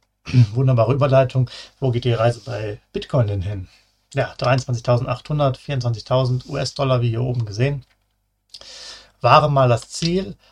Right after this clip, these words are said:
haben sich aber jetzt nicht bewahrheitet, sondern der Kurs ist weiter abgebröckelt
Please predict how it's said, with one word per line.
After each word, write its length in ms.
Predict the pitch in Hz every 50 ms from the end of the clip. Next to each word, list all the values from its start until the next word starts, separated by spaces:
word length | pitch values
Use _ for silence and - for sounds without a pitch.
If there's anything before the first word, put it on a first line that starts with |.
| _ _ _
haben 320 | - - - 143 143 143
sich 160 | 131 123 -
aber 140 | 127 123 123
jetzt 160 | 123 - -
nicht 160 | 131 123 -
bewahrheitet, 580 | - 127 110 117 117 113 123 127 123 120 123 113
sondern 280 | 117 113 113 110 104 104
der 100 | 113 113
Kurs 280 | - - 131 123 -
ist 160 | - - -
weiter 220 | - 131 120 - 135
abgebröckelt 640 | 139 - - 131 123 - - 127 123 - 131 123 -